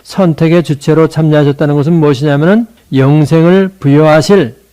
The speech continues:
하나님으로 참가하셨다. 그다음에 맏아들로서 참가하셨다는 것은 최초로 선택받은 인간으로서 맏아들로서 참가하셨다는 거예요.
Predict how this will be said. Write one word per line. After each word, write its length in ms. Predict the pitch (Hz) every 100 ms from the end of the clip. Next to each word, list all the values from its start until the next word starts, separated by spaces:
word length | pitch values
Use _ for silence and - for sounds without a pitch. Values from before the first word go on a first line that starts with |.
| _ _
하나님으로 960 | - - 175 151 143 131 131 165 208 - -
참가하셨다. 800 | 175 151 123 117 - 104 104 _ _ _ _ _
그다음에 360 | 131 127 156 - _ _
맏아들로서 1120 | 120 117 120 139 160 180 180 165 - 185 190
참가하셨다는 760 | - 165 147 139 139 139 139 135
것은 320 | 127 170 156 _ _ -
최초로 840 | - 202 196 - 170 185 170 139
선택받은 1400 | - - 185 165 190 185 - - - - 196 202 196 196 _ -
인간으로서 1000 | 135 143 147 170 175 175 156 - 123 - _ _ _ _ -
맏아들로서 720 | 120 131 147 151 139 135 151
참가하셨다는 680 | - 151 123 113 - 117 113
거예요. 360 | 110 120 123